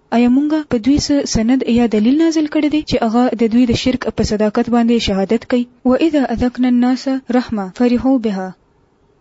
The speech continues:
کله چې موږ خلکو ته د رحمت مزه وسکو، نو په هغې هغوی خوشحالېږي. «وَإِن تُصِبْهُمْ سَيِّئَةٌ بِمَا قَدَّمَتْ أَيْدِيهِمْ إِذَا هُمْ يَقْنَطُونَ.» او کله چې په د خپل عمل د لاسه څه مصیبت راځي، نو زر نا امیده کیږي. آیا دا خلک ګوري نه چې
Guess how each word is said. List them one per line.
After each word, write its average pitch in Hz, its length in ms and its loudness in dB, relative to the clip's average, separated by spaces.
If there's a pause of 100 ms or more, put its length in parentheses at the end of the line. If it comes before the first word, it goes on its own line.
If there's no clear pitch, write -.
(180)
کله 320 160 2
چې 339 160 -2
موږ 311 220 0
خلکو 285 320 0
ته 269 180 0
د 220 80 0
رحمت 220 380 -2
مزه 214 200 0 (120)
وسکو، 208 340 -4 (140)
نو 226 100 2
په 226 140 0
هغې 247 180 2 (140)
هغوی 233 180 2 (160)
خوشحالېږي. 214 640 -2 (160)
«وَإِن 302 260 0
تُصِبْهُمْ 277 540 0
سَيِّئَةٌ 247 600 0
بِمَا 226 220 2
قَدَّمَتْ 240 600 -2
أَيْدِيهِمْ 208 440 -2 (140)
إِذَا 240 240 2
هُمْ 247 180 2
يَقْنَطُونَ.» 208 560 -4 (600)
او 254 80 2 (120)
کله 294 300 0
چې 247 160 -4
په 240 80 0
د 247 100 -4
خپل 302 340 -2
عمل 311 260 2
د 214 100 0
لاسه 240 260 0
څه 226 200 -4
مصیبت 233 420 -2
راځي، 214 240 0 (120)
نو 226 120 2
زر 320 180 -2
نا 226 140 0
امیده 202 320 0
کیږي. 196 220 -6 (120)
آیا 220 160 0
دا 233 140 2
خلک 247 260 0
ګوري 247 240 2
نه 285 80 2
چې 294 120 -4